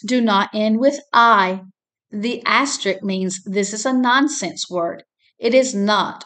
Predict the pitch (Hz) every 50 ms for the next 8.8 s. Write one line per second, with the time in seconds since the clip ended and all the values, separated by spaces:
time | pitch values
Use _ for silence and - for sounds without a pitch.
0 | _ - 214 226 196 180 190 185 175 170 196 202 226 233 226 202 170 160 - -
1 | _ _ _ _ _ _ _ _ _ _ _ _ _ _ _ _ _ _ _ _
2 | _ _ _ _ _ _ _ _ _ _ _ _ _ _ _ _ _ _ _ _
3 | _ _ _ _ _ _ _ _ _ _ _ _ _ _ _ _ _ _ _ _
4 | _ _ _ _ _ _ _ _ _ _ _ _ _ _ _ _ _ _ _ _
5 | _ _ _ _ _ _ _ _ _ _ _ _ _ _ _ _ _ _ _ -
6 | 233 214 269 277 277 - 226 240 294 330 320 - - 214 214 - 208 202 196 196
7 | 196 190 - - 220 208 202 233 262 311 320 - 220 208 - 202 202 208 214 233
8 | 254 302 285 - 196 170 - - - 180 180 175 170 170 - -